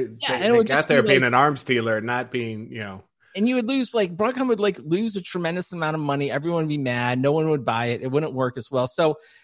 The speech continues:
Speaker 1: so it's like, I don't know. This is always back and forth on, like, regulation. It's like, sometimes, like, hypothetically, I'm always like, "Yeah, we should have more people involved in regulation." Then we get, like, the European pop-ups for, like, the privacy, the cookie pop-ups.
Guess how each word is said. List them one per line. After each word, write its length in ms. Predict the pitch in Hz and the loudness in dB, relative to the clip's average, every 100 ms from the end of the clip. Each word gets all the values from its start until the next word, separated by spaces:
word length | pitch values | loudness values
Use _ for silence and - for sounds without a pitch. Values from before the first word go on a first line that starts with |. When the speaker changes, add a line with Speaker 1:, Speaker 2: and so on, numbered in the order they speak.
| _ | _
Speaker 1:
so 160 | - 214 | -4 -2
it's 140 | 220 | -2
like, 200 | 233 214 | -2 -4
I 40 | 240 | 0
don't 120 | 277 | 2
know. 120 | 160 | 2
This 240 | 147 233 294 | 0 -4 -2
is 60 | |
always 220 | 294 285 | 0 0
back 240 | - 185 190 | 0 -2 0
and 120 | 180 | 0
forth 260 | 180 165 151 | 2 2 2
on, 100 | 147 | 0
like, 160 | 127 135 | -2 0
regulation. 640 | 127 123 117 107 - - | -2 0 -4 -6 -8 -16
It's 200 | 120 - | -18 -4
like, 220 | 151 131 - _ _ | -2 -2 -4 _ _
sometimes, 560 | - - 240 262 233 214 | -10 -2 -2 0 -2 0
like, 140 | 180 | -4
hypothetically, 840 | - 170 208 214 202 190 208 214 196 | -4 -2 -2 -2 -2 0 2 2 2
I'm 140 | 165 | 2
always 200 | 165 151 | 0 0
like, 200 | 147 143 | -4 -4
"Yeah, 100 | 254 | -4
we 140 | 147 | -4
should 160 | 151 196 | -2 -2
have 100 | 180 | 0
more 140 | 170 | -2
people 320 | 165 175 160 156 | -4 -6 -4 -4
involved 400 | 143 143 139 143 | 0 0 0 0
in 40 | |
regulation." 480 | 135 127 131 127 123 | -2 -2 -4 -4 -2
Then 120 | 147 | 0
we 80 | 175 | 2
get, 100 | 180 | 2
like, 220 | 151 135 | 0 0
the 180 | 131 117 | -2 0
European 480 | 143 147 - 143 120 | 2 0 -2 -6 -4
pop-ups 640 | 127 123 160 147 - - | -2 0 2 0 -2 -14
for, 220 | - 117 | -6 -4
like, 180 | 110 110 | -4 -8
the 80 | 110 | -4
privacy, 720 | 131 123 127 - 131 131 107 | 0 0 -4 -6 -4 -4 -6
the 100 | 117 | -6
cookie 280 | - 170 135 | -6 -6 -4
pop-ups. 640 | 123 110 - 120 123 - | -2 -2 0 -2 -4 -16